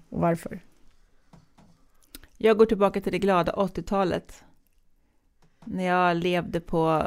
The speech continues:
Speaker 2: bananlikör i min lägenhet och inte hade ett bekymmer i
Speaker 1: <laughs>
Speaker 2: världen och bara hade det jävligt nice. Mm.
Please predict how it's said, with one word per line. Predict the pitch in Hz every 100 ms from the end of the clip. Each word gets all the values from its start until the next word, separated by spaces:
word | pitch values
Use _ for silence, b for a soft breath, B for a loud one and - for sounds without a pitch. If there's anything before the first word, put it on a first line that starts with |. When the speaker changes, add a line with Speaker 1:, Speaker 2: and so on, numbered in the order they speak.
| - -
Speaker 2:
bananlikör | - 214 185 190 180 175 180 185 175
i | 170
min | 170 170
lägenhet | 170 165 160 165 160 156 165
och | 165
inte | 165 170
hade | 151 165
ett | 165
bekymmer | 170 170 170 170
i | 170
Speaker 1:
<laughs> |
Speaker 2:
världen | 170 170 165 160 160 160 B B B B B B -
och | - 175
bara | 170 170
hade | 170 156
det | 156
jävligt | - - -
nice. | - - - - - - _ - _ _ - - - 170
Mm. | 196